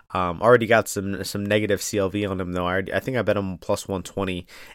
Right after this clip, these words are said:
and, uh, he's already up to one thirty now. Um, but, yeah, I still think he's good for, uh, for a bet here. I like two underdogs in a row to start the card.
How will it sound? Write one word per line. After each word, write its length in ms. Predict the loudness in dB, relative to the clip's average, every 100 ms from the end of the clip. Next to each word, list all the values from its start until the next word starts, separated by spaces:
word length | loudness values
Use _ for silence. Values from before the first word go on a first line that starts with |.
| -4
and, 220 | -2 0
uh, 140 | 0 -2
he's 200 | -2 0
already 300 | 2 0 -2
up 140 | -2
to 320 | 0 0 0
one 320 | -2 -4 -4
thirty 420 | -6 -2 -2 -2 -4
now. 400 | -4 -4 -6 -8 -16 -14 -4
Um, 400 | -2 -2 -4 0
but, 220 | 2 4
yeah, 160 | 2 0
I 60 |
still 220 | 2 4 4
think 240 | 2 -2
he's 140 | -4
good 280 | 2 4 4
for, 360 | 0 0 4 4
uh, 300 | 4 2 -2
for 240 | -4 -2
a 60 | 0
bet 200 | 0 0
here. 240 | 0 0
I 100 | 0
like 240 | 0 -2 -2
two 200 | -2 0
underdogs 460 | 0 2 0 -2
in 80 | -2
a 20 |
row 160 | 0 0
to 80 | 0
start 240 | -2 -4
the 80 | -4
card. 420 | 0 2 4 2